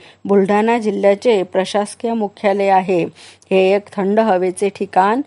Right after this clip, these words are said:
होते. बुलढाणा जिल्ह्यात खामगाव, चिखली, जळगाव जामोद, देऊळगाव राजा, नांदुरा, बुलढाणा, मलकापूर, मेहकर, मोताळा, लोणार, शेगाव, संग्राम, सिंदखेड राजा असे तेरा तालुके आहेत.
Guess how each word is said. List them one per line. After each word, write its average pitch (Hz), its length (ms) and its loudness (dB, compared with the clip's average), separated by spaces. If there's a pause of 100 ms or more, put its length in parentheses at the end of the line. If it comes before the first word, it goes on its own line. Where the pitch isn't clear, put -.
(300)
होते. 196 500 0 (300)
बुलढाणा 190 480 0
जिल्ह्यात 196 500 0 (120)
खामगाव, 190 560 2 (100)
चिखली, 190 560 -4 (120)
जळगाव 180 400 2
जामोद, 190 480 0 (120)
देऊळगाव 180 420 0
राजा, 185 440 2
नांदुरा, 175 600 0 (440)
बुलढाणा, 190 680 0 (160)
मलकापूर, 196 680 0
मेहकर, 190 680 2 (360)
मोताळा, 196 640 2
लोणार, 180 580 0 (120)
शेगाव, 190 640 2 (480)
संग्राम, 190 540 2 (160)
सिंदखेड 190 580 -2
राजा 190 420 4 (380)
असे 226 240 0
तेरा 196 320 2
तालुके 190 540 -2
आहेत. 170 380 0